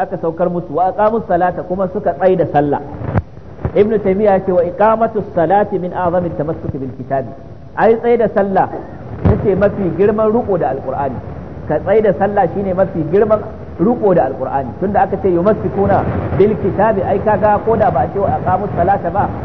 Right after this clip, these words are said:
za ka fahimci ana buƙatar tsai da sallah din. To amma duk da haka sai aka ambaci tsai da sallah din, duk da za su shiga ƙarƙashin kalmar yumassikuna bil kitabi. Haka nan Allah madaukakin sarki yana faɗa dangane da annabawansa, "Innahum kanu yusari'una fil khairat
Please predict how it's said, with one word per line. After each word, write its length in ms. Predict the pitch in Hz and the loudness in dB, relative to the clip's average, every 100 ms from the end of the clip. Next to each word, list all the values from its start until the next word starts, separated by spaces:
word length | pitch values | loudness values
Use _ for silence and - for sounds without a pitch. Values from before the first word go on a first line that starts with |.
| - 151 | -4 2
za 160 | 190 | 2
ka 100 | 208 | 2
fahimci 340 | 185 160 156 202 | 0 0 0 0
ana 240 | 202 202 | 0 2
buƙatar 360 | 170 156 180 175 - | 0 2 2 2 0
tsai 120 | 160 | -2
da 80 | 135 | 0
sallah 220 | 143 147 | 0 0
din. 840 | - - - - - - - - - | 0 -2 -2 -2 -2 -2 -2 0 2
To 60 | 165 | 2
amma 220 | 190 208 | 4 2
duk 100 | 214 | 4
da 100 | 202 | 2
haka 180 | 196 175 | 2 0
sai 100 | 190 | 0
aka 240 | 208 214 202 | 2 2 0
ambaci 400 | 165 160 147 - | -2 -2 -4 -4
tsai 120 | 185 180 | -2 0
da 80 | 147 | 2
sallah 260 | 165 160 - | 2 2 2
din, 140 | - | 0
duk 120 | 190 - | 0 0
da 80 | 165 | 2
za 180 | 190 | 0
su 60 | 175 - | 0 -4
shiga 140 | 160 | -4
ƙarƙashin 440 | 175 156 185 226 226 - - - - - - | -4 -4 -4 -4 -8 -10 -16 -18 -16 -6 2
kalmar 400 | 202 202 185 175 - - - | 2 4 2 2 -4 -12 -2
yumassikuna 640 | 147 190 185 160 165 170 | 2 4 2 -2 2 2
bil 140 | 147 139 | 2 0
kitabi. 380 | 131 143 131 - - - - - - - - - - - - - - - | 0 2 2 0 -12 -16 -16 -16 -14 -14 -14 -14 -14 -14 -16 -14 -14 2
Haka 260 | 180 - 208 | 2 4 0
nan 140 | 202 208 | 0 -4
Allah 240 | 208 196 | -4 -4
madaukakin 520 | 190 185 170 160 180 | -4 -6 -8 -10 -8
sarki 280 | 180 175 170 | -6 -6 -2
yana 240 | 185 196 170 | 0 2 2
faɗa 340 | 143 165 160 - - - - - - | 0 2 2 0 -12 -20 -20 -20 -4
dangane 300 | 147 156 196 | 0 2 4
da 120 | 190 | 4
annabawansa, 640 | 165 170 165 165 170 165 - | 2 2 4 6 4 0 -4
"Innahum 680 | 190 208 202 180 170 151 127 | -6 -4 0 0 0 -4 -4
kanu 420 | 170 208 202 190 | 2 2 2 0
yusari'una 640 | 165 160 180 208 196 185 170 | 0 0 2 2 4 2 2
fil 140 | 170 151 | 0 0
khairat 320 | 139 131 | 2 2